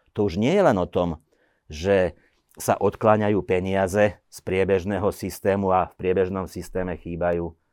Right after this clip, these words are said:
Veď to je už dnes aj o tom, že už to máme desaťtisíce dôchodcov, presné číslo bohužiaľ nepoznám, ktorí poberajú druhopilierový dôchodok. To znamená, že podľa toho mechanizmu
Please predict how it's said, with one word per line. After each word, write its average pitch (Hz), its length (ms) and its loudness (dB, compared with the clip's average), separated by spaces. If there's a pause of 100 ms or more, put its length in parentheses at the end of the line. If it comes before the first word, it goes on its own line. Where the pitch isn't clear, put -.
(160)
Veď 104 240 -4
to 135 160 4
je 156 140 10
už 151 180 8
dnes 127 320 2
aj 92 240 2
o 78 160 -8
tom, 156 320 0 (480)
že 92 220 -6
už 127 100 0
to 143 160 2
máme 131 240 4
desaťtisíce 147 800 2
dôchodcov, 92 800 0
presné 123 400 2
číslo 104 240 -2
bohužiaľ 95 480 0
nepoznám, 92 560 -4 (480)
ktorí 139 320 4
poberajú 104 560 8
druhopilierový 95 800 4
dôchodok. 92 640 2
To 120 160 6
znamená, 101 640 2
že 110 160 0
podľa 107 320 2
toho 85 240 0
mechanizmu 104 720 0